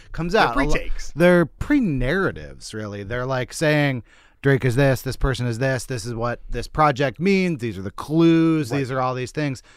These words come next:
Speaker 1: So are you in more of a, like, a decoder role also now where you have to, 'cause I feel like in some of these pieces you're like, "This is what people have been saying about Drake on the internet."
Speaker 2: Mm-hmm.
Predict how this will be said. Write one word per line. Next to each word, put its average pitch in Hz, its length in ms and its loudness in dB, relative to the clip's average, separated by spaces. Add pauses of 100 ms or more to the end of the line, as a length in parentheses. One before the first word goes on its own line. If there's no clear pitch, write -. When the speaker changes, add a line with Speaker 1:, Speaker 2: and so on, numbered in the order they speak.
(180)
Speaker 1:
So 170 240 -2
are 151 100 -2
you 180 160 0
in 202 80 0
more 170 180 2
of 143 100 -2
a, 127 60 -2
like, 110 180 -8
a 104 80 -6
decoder 127 880 -6
role 180 460 -4
also 123 320 -6
now 143 200 -2
where 127 100 -4
you 120 120 -4
have 120 220 -4
to, 143 120 -4 (240)
'cause 175 120 -2
I 233 100 2
feel 269 120 -2
like 269 120 2
in 220 100 0
some 202 180 0
of 202 40 -2
these 185 140 0
pieces 143 380 -2
you're 131 120 -2
like, 120 220 -6 (280)
"This 170 180 0
is 220 80 -6
what 220 160 0
people 180 260 -4
have 147 100 -4
been 143 100 -2
saying 147 500 -4 (300)
about 123 300 -6
Drake 143 280 -2
on 131 120 -2
the 127 120 -2
internet." 139 500 2
Speaker 2:
Mm-hmm. 127 200 -8